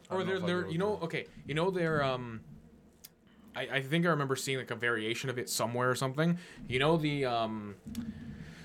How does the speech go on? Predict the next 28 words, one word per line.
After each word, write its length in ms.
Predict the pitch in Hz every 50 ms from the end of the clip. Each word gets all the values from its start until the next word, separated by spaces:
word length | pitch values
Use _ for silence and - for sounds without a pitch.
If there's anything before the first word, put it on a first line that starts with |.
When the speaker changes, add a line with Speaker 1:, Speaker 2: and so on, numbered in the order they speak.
| - -
Speaker 2:
what's 180 | 139 156 156
the 80 | 151 147
exercise 340 | 131 - - - 135 123 113
you 80 | 113
do? 220 | 107 110 98 95 92 - - -
You 100 | - 135
have 100 | 147 147
the 60 | 135 127
bench 320 | 113 123 131 131 131 -
behind 300 | - - 123 123 123 120
you. 260 | 120 123 127 123 120 - - - - - - - -
Um, 560 | 117 113 110 107 107 104 104 104 104 104 104 - - 120 -
girls 240 | - 139 139 131 127
really 180 | 139 139 131
like 180 | 131 131 127 113
doing 160 | 123 127 123 127
this 140 | 120 -
exercise. 380 | 123 117 113 - - 120 113 107
Then, 220 | 110 113 113 117 107
then 220 | 117 120 117 113
they, 120 | 113 117 110
like, 240 | 110 107 104 - - - - - - - - - - - - - - - - - - -
they 60 | 131 127
have 160 | 123 147 143
the 60 | 147
bar 320 | 135 - 120 120 127 127 120
on 80 | 117
top, 260 | 117 120 117 131 -